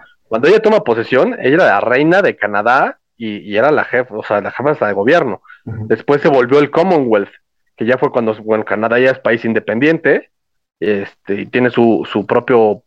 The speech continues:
Speaker 1: em, es su propio presidente,
Speaker 2: Ajá.
Speaker 1: pero yo, yo me qued-, ma-, me mantengo como reina de Canadá, ¿no?
Speaker 2: Como
Speaker 1: Entonces,
Speaker 2: reina.
Speaker 1: esa transición a mí se me hace brutalmente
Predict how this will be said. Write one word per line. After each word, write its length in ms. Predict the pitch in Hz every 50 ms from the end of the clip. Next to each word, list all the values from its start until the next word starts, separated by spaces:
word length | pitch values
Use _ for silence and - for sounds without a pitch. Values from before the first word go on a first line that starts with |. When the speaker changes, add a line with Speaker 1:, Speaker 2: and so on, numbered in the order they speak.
| _ _ _ _ _ _ _
Speaker 1:
em, 300 | - 98 110 107 104 101 98
es 120 | 90 110 -
su 160 | - - 120
propio 220 | - - 120 117 104
presidente, 680 | - 101 - - 117 127 139 139 120 - 120 - - - _ _ _ - 120 107
Speaker 2:
Ajá. 200 | 110 110 127 120 - - _
Speaker 1:
pero 360 | - 123 127 131 127 135 147
yo, 180 | 139 117 117 110 110
yo 180 | 110 117 110 110
me 140 | 110 117 110
qued-, 160 | - 113 92
ma-, 160 | 101 107 104
me 140 | 104 110 113
mantengo 360 | 113 113 110 123 127 135 139
como 300 | - 113 104 107 110 107
reina 440 | 104 104 110 113 113 117 120 120 117
de 80 | 113 107
Canadá, 400 | - 120 120 131 147 165 165 120
¿no? 240 | 101 110 160 226 _ _ - - - -
Speaker 2:
Como 220 | - 95 95 90
Speaker 1:
Entonces, 260 | - - - 101 101 98
Speaker 2:
reina. 60 | -
Speaker 1:
esa 180 | 156 - 254 -
transición 720 | - 151 139 135 - 120 - - 160 175 196 180 - - _
a 80 | - 127
mí 140 | 131 143 139
se 100 | - 170
me 80 | 151
hace 400 | 147 147 - 170 151 135 117 110 - _ _ _ _ _ _
brutalmente 1040 | 113 117 123 120 - - 147 147 151 151 147 - - 151 139 127 120 117 110 107